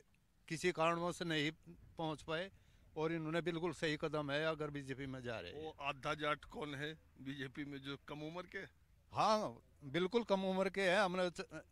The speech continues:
Speaker 1: चौधरी चरण सिंह के साथ में रहे, अजीत
Speaker 2: मैं
Speaker 1: सिंह
Speaker 2: एक
Speaker 1: के
Speaker 2: बात
Speaker 1: साथ
Speaker 2: कहता
Speaker 1: में
Speaker 2: होता हूँ,
Speaker 1: रहे।
Speaker 2: एक,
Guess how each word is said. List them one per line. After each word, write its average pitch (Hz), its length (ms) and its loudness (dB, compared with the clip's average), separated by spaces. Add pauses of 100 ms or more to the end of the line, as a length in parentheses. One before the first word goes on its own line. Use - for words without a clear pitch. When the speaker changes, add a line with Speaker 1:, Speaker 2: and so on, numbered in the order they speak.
(140)
Speaker 1:
चौधरी 170 280 2
चरण 170 260 -2
सिंह 170 340 -6
के 165 120 0
साथ 156 280 4
में 175 140 -2
रहे, 175 140 0
अजीत 202 160 -10 (400)
Speaker 2:
मैं 147 100 -4
Speaker 1:
सिंह 214 280 4
Speaker 2:
एक 208 80 2
Speaker 1:
के 170 60 -2
Speaker 2:
बात 196 200 8
Speaker 1:
साथ 170 80 -4
Speaker 2:
कहता 170 220 2
Speaker 1:
में 143 60 0
Speaker 2:
होता 139 160 -2
हूँ, 160 160 -2 (180)
Speaker 1:
रहे। 170 80 0
Speaker 2:
एक, 196 80 -2